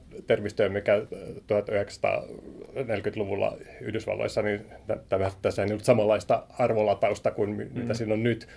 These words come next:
Speaker 2: Ja elokuvan ensi-ilta järjestettiin Atlantassa,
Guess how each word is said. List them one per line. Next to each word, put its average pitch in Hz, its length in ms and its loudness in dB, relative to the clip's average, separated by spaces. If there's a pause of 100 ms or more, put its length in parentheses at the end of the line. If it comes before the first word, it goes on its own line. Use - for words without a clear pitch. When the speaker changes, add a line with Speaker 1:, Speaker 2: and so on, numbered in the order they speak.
(300)
Speaker 2:
Ja 117 80 0
elokuvan 143 480 4
ensi-ilta 147 540 2
järjestettiin 113 840 -4 (120)
Atlantassa, 165 800 0